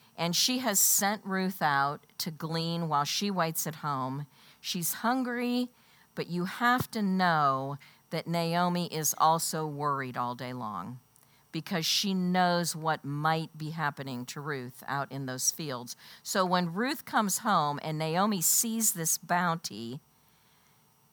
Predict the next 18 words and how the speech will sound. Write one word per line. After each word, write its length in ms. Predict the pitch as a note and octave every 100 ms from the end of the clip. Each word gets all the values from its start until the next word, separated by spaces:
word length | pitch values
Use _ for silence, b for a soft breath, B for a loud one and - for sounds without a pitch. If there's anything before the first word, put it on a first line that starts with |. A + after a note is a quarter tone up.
| -
Naomi 680 | E3+ F3 F3+ F#3 E3 D3+ -
is 220 | D#3 D3 -
overwhelmed. 920 | D#3 D#3 D#3 C#3+ C#3+ F3+ G#2 A2 G2+ - _ _ _
She 300 | - - G3+
can't 320 | - A3 F#3+ F3+
believe 420 | E3 F3 F3 F3
what 180 | D3 -
she's 280 | - C3+
seeing. 640 | - - E3+ D3 F2 F2+ B2 B B B
And 220 | E3+ E3+
the 60 |
woman 540 | E3+ F3+ A3+ B3+ C4 B3+
who 220 | G#3+ F#3+
has 280 | F3+ E3 E3
been 240 | D3 C#3+
blaming 760 | C3+ D3 D#3 E3+ F#3+ A3 A3+ G#3
God 380 | F3+ E3 E3 E3
for 240 | F3+